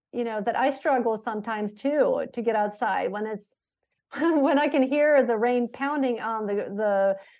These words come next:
window before I go, yeah, it's not exactly like I'm jumping with joy, but <laughs> uh, the thought of going outside, but I still do it because I know, I know,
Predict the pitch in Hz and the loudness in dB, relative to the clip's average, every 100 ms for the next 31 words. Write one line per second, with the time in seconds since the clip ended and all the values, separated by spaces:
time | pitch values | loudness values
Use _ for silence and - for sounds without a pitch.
0 | _ _ 226 285 311 269 233 226 226 240 | _ _ 2 6 8 6 6 6 4 4
1 | 262 240 247 233 262 262 269 226 - 294 | 4 4 4 4 4 4 0 -2 -4 -2
2 | 262 214 240 254 254 220 208 208 220 214 | -2 -2 -2 -2 -4 -2 -2 -2 -4 -6
3 | 180 240 247 247 226 214 214 190 240 254 | -4 -2 -2 -2 -2 -2 -2 0 2 4
4 | 254 226 233 240 - 220 208 220 220 - | 4 4 2 -2 -6 -10 -4 -2 0 -2
5 | 240 277 302 320 302 508 - 605 370 - | -2 0 0 0 -4 -8 -12 -20 -16 -4
6 | 294 254 262 262 294 302 254 247 247 247 | 0 4 4 4 4 4 4 2 2 0
7 | 240 - 294 277 277 285 - 302 240 277 | -2 -2 -4 -2 -2 -2 -4 -4 -2 -2
8 | 302 269 233 240 247 254 240 233 240 254 | 0 0 0 -2 -2 -4 -2 -2 0 0
9 | 240 202 185 220 233 233 247 254 247 247 | 0 -2 -4 -6 -4 -2 0 2 4 4
10 | 247 | 2